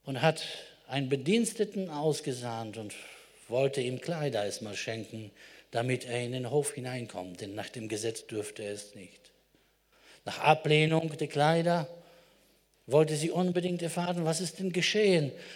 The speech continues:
Warum der Onkel gerade so eine innere Qual erlebt? Das war Zeichen dessen, eine innere Qual eines Menschen,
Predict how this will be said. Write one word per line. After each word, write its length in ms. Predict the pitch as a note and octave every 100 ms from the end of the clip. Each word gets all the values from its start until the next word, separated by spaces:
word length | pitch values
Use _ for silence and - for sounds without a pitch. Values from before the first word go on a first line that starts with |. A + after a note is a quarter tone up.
| -
Warum 360 | D3 F3 A3+ G#3+
der 160 | F#3+
Onkel 340 | - A#3 F3+ F#3+
gerade 600 | F3 G3 A3 F#3+ D#3+ C#3 - - -
so 160 | C#3+ G#3
eine 420 | G#3+ G#3+ G3+ -
innere 500 | B3+ C4+ B3 G#3+ G3+
Qual 420 | - G3 A3 G#3
erlebt? 640 | F3 E3+ E3 E3 D3+ - -
Das 160 | D#3+
war 120 | F3+ F3
Zeichen 600 | - - A3 G3+ G3+ F3+
dessen, 400 | G#3 F#3 F#3+ F3
eine 340 | E3+ F3 F3+ F3+
innere 520 | G3 A#3 A3+ G#3 G3
Qual 440 | - E3+ F#3 F#3
eines 320 | E3+ F3+ D#3+
Menschen, 440 | E3 D#3 C#3+ C#3+